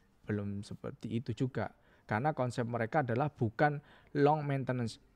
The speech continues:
Coba kita lihat ketika kita berangkat di perumahan Angkatan Laut, kebetulan du-, dulu saya, Pak D saya kan di perumahan Angkatan Laut di, eh,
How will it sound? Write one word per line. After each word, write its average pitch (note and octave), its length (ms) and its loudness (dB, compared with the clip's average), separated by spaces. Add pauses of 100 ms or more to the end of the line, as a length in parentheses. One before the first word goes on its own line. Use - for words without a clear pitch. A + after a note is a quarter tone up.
(260)
Coba F#3 240 12
kita E3+ 240 12
lihat C#3+ 400 12 (240)
ketika D3+ 320 12
kita D3 320 10
berangkat C#3+ 640 10
di - 80 10
perumahan B2+ 720 10
Angkatan A#2+ 400 6
Laut, G2+ 320 6
kebetulan B2+ 480 10
du-, C#3 160 2
dulu B2 240 10
saya, C3+ 320 10 (320)
Pak - 160 4
D A#2+ 160 12
saya B2 240 8
kan D#3 160 8
di B2 80 4
perumahan A#2 320 8
Angkatan A#2+ 240 6
Laut A#2+ 240 6
di, A2+ 320 8
eh, A#2+ 160 4